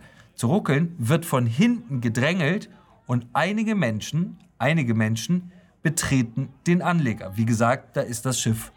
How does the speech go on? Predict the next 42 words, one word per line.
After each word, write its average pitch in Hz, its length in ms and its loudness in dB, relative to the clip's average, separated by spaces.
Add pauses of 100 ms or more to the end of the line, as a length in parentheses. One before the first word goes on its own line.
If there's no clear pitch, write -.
(160)
schon 151 240 -2
abgelegt. 143 720 -2 (560)
Diese 196 180 4
Menschen 135 480 0 (220)
stürmen 214 500 2
nicht 135 240 0
einmal 113 380 2
zur 113 120 -4
Fähre, 117 440 0
wie 117 80 0
Sie 113 140 0
es 107 140 -2 (120)
in 123 180 -6
allen 165 260 0
Medien 123 340 0
gehört 120 320 0
und 113 140 -6
gelesen 117 440 0
haben, 113 360 0 (600)
weil 139 160 4
sie 143 240 0
wissen, 220 520 0 (280)
dass 147 200 2
die 190 120 0
Fähre 139 360 0
bereits 143 540 0 (100)
abgelegt 127 640 -2
hat. - 260 -12 (580)
Es 131 140 -2
kann 175 220 0
also 139 280 -2
keinen 127 280 -2
Sturm 135 420 0
auf - 180 -8
die 175 120 0
Fähre 123 360 0
gegeben 160 460 2
haben, 113 300 2
wenn 127 180 2
nicht 170 240 0
mal 185 160 4
Menschen 135 520 0